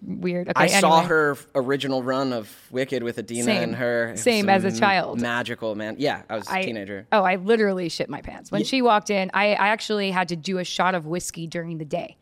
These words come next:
Speaker 2: Yeah. To
Speaker 1: Not had
Speaker 2: just
Speaker 1: to, kids. Like, you shouldn't drink to cope. But I
Speaker 2: Yeah, but
Speaker 1: did
Speaker 2: just
Speaker 1: because
Speaker 2: to
Speaker 1: I was,
Speaker 2: cope.
Speaker 1: like, not chill. And everybody was like, "Dude, relax." I had a spread of maybe every charcuterie piece you could imagine, donuts, all
Speaker 2: Mm.
Speaker 1: the things. I was like, "We need everything."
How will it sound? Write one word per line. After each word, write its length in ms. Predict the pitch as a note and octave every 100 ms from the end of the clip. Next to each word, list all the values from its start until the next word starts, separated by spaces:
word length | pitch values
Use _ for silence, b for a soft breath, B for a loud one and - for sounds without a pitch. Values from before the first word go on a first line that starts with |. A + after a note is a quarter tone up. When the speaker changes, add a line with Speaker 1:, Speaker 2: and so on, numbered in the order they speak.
| -
Speaker 2:
Yeah. 260 | D#3 A#2
To 80 | - - _ A#3
Speaker 1:
Not 160 | C4
had 120 | A#3 A3
Speaker 2:
just 120 | G3+
Speaker 1:
to, 140 | G3+ F3
kids. 320 | F3 E3+ E3
Like, 160 | F3
you 60 | F3+
shouldn't 240 | - G3
drink 200 | F#3 F3
to 60 | E3
cope. 260 | - - -
But 140 | G3+ F3+
I 60 | F3
Speaker 2:
Yeah, 20 |
but 60 | F#3+
Speaker 1:
did 180 | F#3
Speaker 2:
just 180 | E3 F#3
Speaker 1:
because 120 | G3 G3
Speaker 2:
to 60 |
Speaker 1:
I 40 | F#3+
was, 160 | G3
Speaker 2:
cope. 40 | G#3
Speaker 1:
like, 160 | F#3+
not 280 | G3 F3+ F3
chill. 400 | - F#3 - - b b -
And 80 |
everybody 180 | G3+ G3
was 80 | F#3
like, 160 | E3+ C#3+
"Dude, 200 | E3+ D#3
relax." 640 | E3 D3+ E3+ F#3 - -
I 60 | E3+
had 240 | E3+ E3 b b b b _ _
a 80 | A3
spread 480 | - - F#3+ G3 A3 -
of 260 | G3 F3+ - -
maybe 520 | F#3+ F#3 F#3+ F#3 F#3 _ b b b
every 320 | G3+ G3+ G#3+
charcuterie 880 | F#3 - G#3 F3 G#3 G3 F#3 F#3+ F#3 - _ _ _ _
piece 320 | - G3+ -
you 60 | G3
could 100 | F#3+
imagine, 520 | F3+ E3+ F3 F3+ E3+ - -
donuts, 600 | G3+ F3+ F3 - - - _ -
all 180 | G3+ G3+
Speaker 2:
Mm. 20 |
Speaker 1:
the 80 | G3+
things. 300 | G3+ G3 F3+
I 40 |
was 80 | F3+
like, 120 | G#3
"We 60 | G#4+
need 120 | F#4+
everything." 580 | G#4+ D4 - C#4 C#4